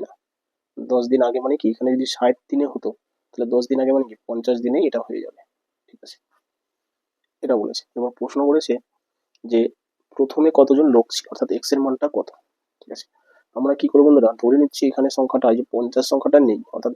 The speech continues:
এটাই প্রশ্ন চিহ্ন, ঠিক আছে? তাহলে এটাই যদি প্রশ্ন চিহ্ন হয়, তাহলে কি নিয়ম ছিল? নিয়ম ছিল যে দিন সংখ্যা, আচ্ছা এটা কি পঞ্চাশ আমি দিয়ে দিলাম, দিন সংখ্যা সমান সমান কি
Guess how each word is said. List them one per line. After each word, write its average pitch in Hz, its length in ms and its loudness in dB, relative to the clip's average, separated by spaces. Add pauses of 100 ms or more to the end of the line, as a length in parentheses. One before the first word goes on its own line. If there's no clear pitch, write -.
এটাই 127 260 0
প্রশ্ন - 180 -2 (120)
চিহ্ন, - 160 -20 (240)
ঠিক - 160 -10
আছে? - 100 -16 (400)
তাহলে - 220 -16
এটাই 131 180 4
যদি 143 120 0 (100)
প্রশ্ন 131 180 -4 (100)
চিহ্ন 143 160 0 (120)
হয়, 117 140 -8
তাহলে 123 240 -4
কি 285 180 -2
নিয়ম 277 240 -2
ছিল? 120 140 -2 (1120)
নিয়ম 262 160 -2 (100)
ছিল 226 100 -4 (120)
যে 226 40 0 (140)
দিন 262 120 0 (160)
সংখ্যা, - 320 -2 (2000)
আচ্ছা - 180 -12
এটা 127 180 -4
কি 139 60 -4 (120)
পঞ্চাশ 127 380 -4
আমি 131 160 -6
দিয়ে 123 220 0
দিলাম, - 180 -16 (840)
দিন 127 140 -6 (100)
সংখ্যা 127 260 -4
সমান 135 180 -2
সমান 277 180 -2
কি 147 60 0